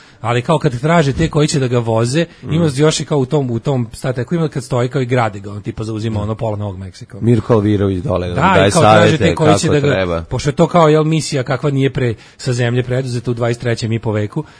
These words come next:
Speaker 1: i onda ono, „To boldly go where no man has gone before.”
Speaker 2: Predivno.
Speaker 1: E, pa kaže ovako, hiljadu devetsto sedamdeset prve britanska, britanska vlada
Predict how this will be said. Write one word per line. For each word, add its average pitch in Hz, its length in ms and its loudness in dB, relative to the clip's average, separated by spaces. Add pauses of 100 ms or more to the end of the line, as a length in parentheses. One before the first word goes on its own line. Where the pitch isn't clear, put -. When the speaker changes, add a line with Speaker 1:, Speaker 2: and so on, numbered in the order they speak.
(180)
Speaker 1:
i 123 100 -2
onda 123 220 0
ono, 113 120 -2
„To 139 140 -2
boldly 131 440 4
go 131 120 0
where 123 240 0
no 120 200 -4
man 113 240 -8
has 101 160 -12
gone 104 260 -12
before.” 104 340 -8 (160)
Speaker 2:
Predivno. 78 580 -8 (680)
Speaker 1:
E, 175 40 -8 (640)
pa 165 200 0
kaže 143 420 0
ovako, 113 460 -4
hiljadu 160 220 -4
devetsto 147 300 -2
sedamdeset 123 380 -6
prve 185 240 2
britanska, 147 400 -6
britanska 143 380 -8
vlada 139 260 2